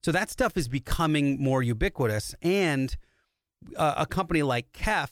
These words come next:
who's done the, uh, we, we can't talk enough, right, about these L S fifty wireless speakers they've done. Well, they are one hundred percent going up the ladder with that technology.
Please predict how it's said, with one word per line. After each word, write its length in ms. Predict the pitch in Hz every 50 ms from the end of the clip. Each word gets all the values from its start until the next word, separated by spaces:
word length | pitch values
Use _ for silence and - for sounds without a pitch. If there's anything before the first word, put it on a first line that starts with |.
| _ _ - 147
who's 240 | 135 170 160 127 110
done 420 | 113 147 147 147 151 151 156 151 123 131
the, 460 | 131 131 131 127 127 123 123 120 117 - _ _ _ _ _ _ _ _ _ -
uh, 420 | - 120 117 - - - - - - _ -
we, 200 | - 143 - -
we 220 | 151 143 147 156
can't 260 | - - 202 185 -
talk 200 | - 147 151 -
enough, 520 | 165 139 139 139 160 202 156 101 - - - -
right, 300 | - 131 135 151 160 - _ _ _ _ _
about 240 | 131 131 143 143 -
these 180 | 143 135 127 -
L 160 | - 139 143 131
S 200 | 123 120 - -
fifty 340 | - 143 - - - 117
wireless 480 | 113 117 139 165 160 143 127 117 107 -
speakers 440 | - - - 226 233 - 170 123 104
they've 120 | 120 107
done. 260 | - 123 113 110 110 - - - _ _ -
Well, 100 | 202 180
they 140 | 226 247
are 200 | 247 226 202 170 - _ _ _ _
one 460 | - 143 139 143 170 214 233 247 247
hundred 640 | 226 - - - - - 202 214 220 214 208 208 165 -
percent 540 | 180 175 - - - 202 185 165 139 123
going 380 | - 156 147 156 165 170 170 160 - -
up 260 | 151 160 - _ - - - - _ _ _ _ _ _ _ _
the 120 | 135 160 156
ladder 600 | 143 147 156 170 185 190 156 101 92 90 - _ _ _ _ _ _ _ _ _ _
with 300 | 139 135 143 147 139 - _ _ _ _ _ _ _ _ _ _ _ _ _ _ _ _ _ _ _ -
that 280 | 117 160 156 156 -
technology. 840 | - 151 147 - 143 139 139 165 185 190 156 107 98 101 - _